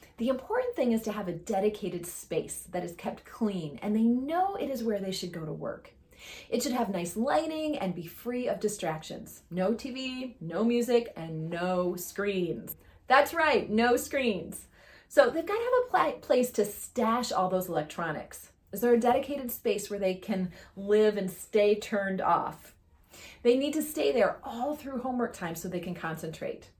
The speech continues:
They need a work environment where they can focus and spread out all their gear, have all their tools that they need with their box of everything, and then go to it.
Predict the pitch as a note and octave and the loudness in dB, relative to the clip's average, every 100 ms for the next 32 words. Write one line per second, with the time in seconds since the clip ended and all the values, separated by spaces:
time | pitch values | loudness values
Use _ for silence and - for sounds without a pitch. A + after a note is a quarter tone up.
0 | _ _ _ - - G#3 A3 A#3 D4+ D4+ | _ _ _ -20 -10 2 4 4 2 0
1 | A#3+ B3+ C4+ A3+ D3+ D3+ D3+ E3+ F3 D#3+ | 0 0 0 0 2 0 -4 -4 -2 -2
2 | E3 F3+ E3 - - - A#3 A3+ A3+ A#3 | -2 -8 -10 -18 -20 0 4 4 4 2
3 | A3+ - C#3 - - F#3+ A3+ A#3+ A#3+ A#3 | 2 -2 -8 -8 0 2 4 6 6 6
4 | A#3 A3+ A3 A3 A3 G#3+ G#3+ F#3 - - | 4 2 0 2 2 2 0 -2 -4 -2
5 | G#3+ C4+ C#4+ C#4+ - - C4+ C4+ C#4 B3 | 0 0 2 2 2 -6 -6 -6 -2 -2
6 | A#3 A3 G#3+ A3+ G#3 G3+ F3 E3+ G3 G#3+ | 0 2 4 4 2 -2 -2 -2 -4 -2
7 | A#3+ F#3 F#3 F3+ F3 D#3 D#3 - - F#3 | 0 0 0 -2 -6 -8 -8 -10 -14 -4
8 | F#3 F3 E3+ E3 E3 D3+ - - | -2 -2 -2 -2 -2 -6 -6 -10